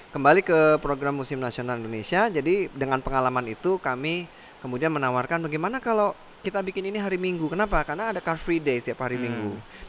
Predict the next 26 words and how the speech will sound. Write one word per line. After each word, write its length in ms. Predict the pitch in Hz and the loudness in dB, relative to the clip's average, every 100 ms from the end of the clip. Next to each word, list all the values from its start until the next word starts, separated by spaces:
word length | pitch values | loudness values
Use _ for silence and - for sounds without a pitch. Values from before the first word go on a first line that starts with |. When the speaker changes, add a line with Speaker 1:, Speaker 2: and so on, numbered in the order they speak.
| - 165 | -8 2
Speaker 1:
Dan 320 | 190 190 170 - - - - - | 2 2 -8 -16 -20 -20 -20 -2
saya 160 | 180 | 0
sendiri 480 | 170 180 240 262 - - - - | 2 0 0 -2 -6 -14 -20 -14
senang 480 | - 190 180 180 180 | -4 2 4 4 4
bersepeda 560 | 156 - - 156 156 139 | 0 0 -2 2 2 0
pada 160 | 135 | -2
saat 160 | 139 131 - - | -2 -4 -6 -4
Car 160 | 131 123 | -2 0
Free 160 | 143 | -2
Day, 320 | 120 117 110 107 | 0 0 0 -2
dan 160 | 113 | -4
biasanya 480 | 120 117 120 135 165 | -2 -2 -2 -4 -4
bersepeda 560 | 135 127 - 123 143 147 | -6 -10 -2 2 4 4
dari, 400 | 117 117 113 - - - - - - | 2 -2 -6 -8 -20 -20 -20 -20 -6
dari, 560 | 120 123 123 127 120 120 | -2 2 2 2 0 0
dari 320 | 117 113 117 | 0 0 0
daerah, 320 | 117 104 127 143 131 | 0 0 -2 -6 -4
dari 240 | 117 117 | -2 -2
Senayan, 640 | 113 147 127 117 123 147 170 | -6 -4 0 2 2 0 -2
Stadion 400 | - 127 123 127 | -4 -2 -2 -4
Senayan, 480 | 131 117 127 147 160 | -4 -2 0 0 -2
terus 480 | 196 220 220 220 214 | 0 2 4 4 2
sampai 320 | 160 151 151 | -2 0 -2
ke, 480 | 147 139 135 135 127 | 0 0 2 0 0
sampai 320 | - 135 131 | -2 -2 -2
ke 160 | 147 | 0